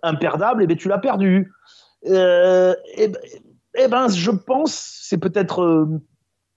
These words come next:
faut, je, c'est peut-être que moi, hein, qui, mais, mais je pense que, ben, psychologiquement, voilà, le public, ça va commencer à machin, à gueuler, à truc. Et si t'es pas costaud mentalement pour supporter ça,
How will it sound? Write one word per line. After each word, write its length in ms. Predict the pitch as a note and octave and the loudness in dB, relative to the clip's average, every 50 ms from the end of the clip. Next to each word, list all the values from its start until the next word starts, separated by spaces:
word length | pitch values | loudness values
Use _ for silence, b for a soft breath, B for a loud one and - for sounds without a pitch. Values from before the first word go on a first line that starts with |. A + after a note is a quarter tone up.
| - - | -18 -16
faut, 220 | - - E3 - E3 - - E3 D#3+ | -16 -14 -16 -14 -14 -14 -12 -10 -8
je, 200 | D#3 C#3 D3+ D#3 | -8 -6 -4 -6
c'est 240 | D3 - E3+ D#3 - | -4 -4 -4 -2 0
peut-être 160 | F#3+ F3 - | -2 -2 0
que 100 | - G#3 | 0 2
moi, 240 | F#3+ A3+ C4 A#3+ A#3 | 2 2 2 2 2
hein, 80 | A#3 | 0
qui, 120 | G#3+ - F3 | -2 -2 -2
mais, 120 | E3 F3 | -2 -2
mais 120 | F3+ F3 | 0 0
je 120 | D#3+ C#3 E3+ | -2 0 -2
pense 280 | D#3+ - G#3 B3+ B3+ - | -2 0 -2 -2 -2 -2
que, 80 | - | -4
ben, 220 | F#3 F3 E3 D#3 - B B B B B B B B _ | -2 0 0 -2 -2 B B B B B B B B _
psychologiquement, 720 | - - - F#3 D#3+ G3+ G3 F#3+ E3 G3+ G3+ - C4 C#4 C#4 | -12 -8 -6 -4 -2 0 0 2 0 0 -2 -2 -2 -2 0
voilà, 240 | C#4+ C4 A#3+ A#3+ A3 | 0 0 0 0 0
le 120 | F3+ D#3 | 0 -2
public, 360 | C3 C#3+ C#3 C3+ F3 G#3+ F#3+ - | -4 -4 -4 -2 -2 -2 -2 -2
ça 100 | - C3 | -4 -4
va 100 | C#3 C#3+ | -4 -4
commencer 580 | - C3+ C3+ C#3 C3 - - C3 C3+ C3+ C#3 | -4 -4 -4 -4 -4 -4 -2 0 2 2 2
à 100 | C3+ C3 D3+ | 2 0 0
machin, 460 | G3+ C4 - - G3+ F#3+ F#3 F3+ F3+ F3 | -2 -2 -2 -2 -4 -2 -2 -2 -2 -2
à 100 | D#3 C3+ | -2 -2
gueuler, 380 | C3+ D#3+ A#3 A#3 F3+ F3+ F#3 F#3 | -2 -2 0 2 2 4 2 2
à 80 | G#3 A3+ | 0 -2
truc. 340 | - - - F3 E3 - - | -4 -4 -4 -4 -4 -4 -4
Et 80 | C#3 C#3+ | -6 -6
si 200 | - - B3+ A3 | -6 -6 -8 -4
t'es 120 | - C#4+ | -4 -4
pas 160 | - - B3+ | -2 -2 -4
costaud 400 | B3 - - A#3+ - - - A#3 | -4 -4 -4 -4 -4 -4 -2 -2
mentalement 440 | G#3 G3+ G3 E3+ G3 F3+ F3+ F#3+ F#3+ E3 | -2 0 -2 -2 -2 -2 0 0 -2 -2
pour 140 | - B2 | -4 -8
supporter 400 | - - D#3+ D#3 E3 - - D#3+ | -10 -10 -6 -6 -6 -4 -4 -4
ça, 300 | D3 - G3 A3 B3+ - | -2 0 0 -2 -2 -2